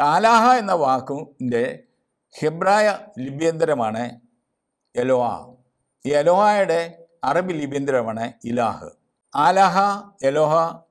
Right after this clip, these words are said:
ഇലാഹ്, ഈ മൂന്ന് വാക്കുകൾക്കും വ്യഞ്ജനാക്ഷരങ്ങൾ മൂന്നെണ്ണം. അലിഫ്,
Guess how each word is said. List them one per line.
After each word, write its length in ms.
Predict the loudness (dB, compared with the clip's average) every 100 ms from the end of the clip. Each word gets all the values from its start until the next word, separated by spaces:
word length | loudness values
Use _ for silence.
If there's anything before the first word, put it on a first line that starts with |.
| -12
ഇലാഹ്, 420 | -2 0 0 -2 -10 -6
ഈ 40 | -6 -4
മൂന്ന് 340 | -2 0 0 0 0
വാക്കുകൾക്കും 720 | 0 -2 -2 -2 -2 -8 -8 -12 _ _ _ _ -10
വ്യഞ്ജനാക്ഷരങ്ങൾ 720 | -8 -2 -2 -2 -6 -4 -4 -4
മൂന്നെണ്ണം. 420 | -6 -6 -6 -8 -14 _ _ _ _ _ _ _ _ _ -6
അലിഫ്, 380 | -6 -6 -10